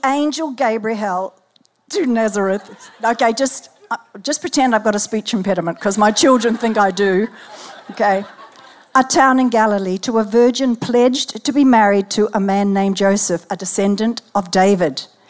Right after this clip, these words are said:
The angel, the angel went to her and said, "Greetings, you who are highly favored. The Lord is with you." Well, Mary was greatly troubled at his words and wondered what kind of greeting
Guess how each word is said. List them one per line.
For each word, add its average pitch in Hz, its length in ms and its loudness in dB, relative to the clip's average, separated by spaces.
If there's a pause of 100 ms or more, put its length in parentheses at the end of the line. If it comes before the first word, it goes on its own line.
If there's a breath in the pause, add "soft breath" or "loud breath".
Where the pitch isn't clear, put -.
(480 loud breath)
The 254 260 0
angel, 285 540 2
the 233 240 -4
angel 277 440 2
went 294 300 2
to 285 140 -8
her 220 260 -2
and 214 160 -4
said, 214 400 0 (240 loud breath)
"Greetings, 262 1000 0 (240 loud breath)
you 320 340 6
who 302 160 2
are 226 140 2
highly 277 500 2
favored. 226 680 0 (280 loud breath)
The 254 80 6
Lord 285 460 6
is 226 200 -6
with 233 440 -2
you." 175 340 -10 (760)
Well, - 280 -10 (240)
Mary 208 400 -4
was 196 160 -10
greatly 269 500 -6
troubled 175 540 -4
at 208 120 -8
his 202 160 -10
words 180 380 -6 (280 loud breath)
and 311 240 0
wondered 247 560 0 (320 soft breath)
what 311 320 4
kind 269 340 -4
of 233 120 -6
greeting 233 680 -8